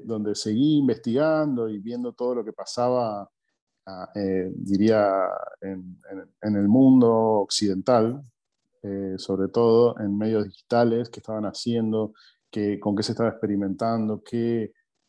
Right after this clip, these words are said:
eh, qué desarrollo había al respecto. Siempre, eh, est-, el fenómeno era que en los países más desarrollados sucedían ciertas cosas en, en los medios que con los años o,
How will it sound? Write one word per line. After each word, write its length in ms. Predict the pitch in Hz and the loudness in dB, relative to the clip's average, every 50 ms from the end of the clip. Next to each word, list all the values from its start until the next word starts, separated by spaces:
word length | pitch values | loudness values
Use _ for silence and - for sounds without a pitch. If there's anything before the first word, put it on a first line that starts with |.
| _ - | _ -14
eh, 340 | 107 101 98 95 95 92 - | -12 -10 -8 -8 -10 -10 -6
qué 120 | - 117 | -2 0
desarrollo 580 | 120 123 117 - - 110 101 110 113 - - 113 | 2 2 2 2 0 0 2 0 0 0 0 0
había 600 | 104 107 113 120 123 123 117 113 110 104 104 101 | 0 2 2 2 2 2 0 0 -2 -2 -4 -4
al 160 | 95 92 98 - - | -6 -8 -10 -12 -14
respecto. 520 | - - _ - 127 123 123 - 113 107 | -16 -10 _ -4 -4 -4 -4 -4 -4 -4
Siempre, 720 | - - - 120 117 113 123 117 120 113 107 107 104 - - _ _ _ _ _ _ _ | -4 -4 -4 -4 -2 -2 -2 0 0 0 0 0 -2 -4 -10 _ _ _ _ _ _ _
eh, 360 | - 107 104 101 98 95 92 - - - - - - | -14 -10 -8 -6 -6 -6 -6 -8 -10 -12 -12 -12 -12
est-, 140 | 98 - _ _ _ - - | -12 -12 _ _ _ -16 -12
el 220 | - 95 90 90 - | -10 -10 -10 -10 -4
fenómeno 540 | - 110 104 113 120 123 127 120 117 113 110 | 0 2 2 4 4 6 6 6 6 4 4
era 220 | 107 110 113 107 | 4 4 2 2
que 380 | - - 101 98 95 92 - _ _ _ - - - - - - _ _ | 0 0 0 0 0 -2 -4 _ _ _ -20 -18 -18 -18 -20 -20 _ _
en 100 | - 101 | -2 -2
los 120 | 98 - | -2 -2
países 380 | - - 104 107 113 - 135 120 | 0 0 2 2 4 2 2 2
más 180 | 110 127 123 123 | 2 0 0 0
desarrollados 760 | 113 120 123 107 107 104 - - 131 131 131 120 - - - | 0 -2 -2 -4 -4 -6 -4 -2 0 0 0 -2 -6 -12 -16
sucedían 500 | - - 113 104 - 104 101 117 120 120 | -14 -14 -12 -10 -6 -4 -4 -2 -2 -4
ciertas 320 | 117 - 127 113 113 - - | -4 -4 -6 -6 -6 -8 -8
cosas 340 | - 127 120 123 117 - - | -8 -8 -8 -8 -10 -8 -6
en, 300 | 113 104 101 104 101 - _ | -6 -6 -6 -8 -10 -10 _
en 200 | - 104 104 104 | -6 -4 -2 -2
los 160 | 104 98 101 | -2 -2 0
medios 320 | 110 123 123 135 139 135 - - | 2 4 6 6 4 4 2 0
que 220 | - 110 98 92 - _ | 0 0 0 0 -4 _
con 180 | _ - 104 104 | _ -6 -4 -4
los 220 | 101 98 - - | -2 -4 0 0
años 360 | 123 117 123 131 127 127 120 107 | 2 2 4 2 2 2 0 -2
o, 340 | 107 107 95 92 92 - - | -4 -6 -6 -6 -6 -8 -12